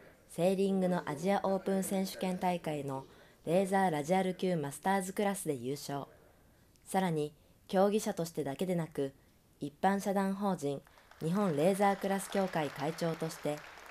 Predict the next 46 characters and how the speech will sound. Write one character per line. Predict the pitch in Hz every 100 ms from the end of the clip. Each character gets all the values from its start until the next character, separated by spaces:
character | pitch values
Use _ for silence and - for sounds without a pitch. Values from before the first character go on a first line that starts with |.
| -
セ | - 180
ー | 196
リ | 208
ン | 208
グ | 202
競 | - 202
技 | 170
の | 147 135
普 | - 160
及 |
と | 156 147
後 | - 180
進 | - 190
の | 190
育 | 180 -
成 | 190 180
に | 180
も | 170
励 | 139 139
ま | 160
れ | 156
て | 139
お | 131
り、 | 127 123 _ _ _ -
今 | 151 160
後、 | 156 147 - _ -
一 | 147
層 | - 185 202
の | 196
活 | 190 -
躍 | 190 185
が | 185
期 | 180 -
待 | 180
さ | 175
れ | 175 180
る |
と | 185 160
し | -
て | 139 - - 123
受 |
賞 | - 147
し | -
ま | 143
し | -
た。 | 127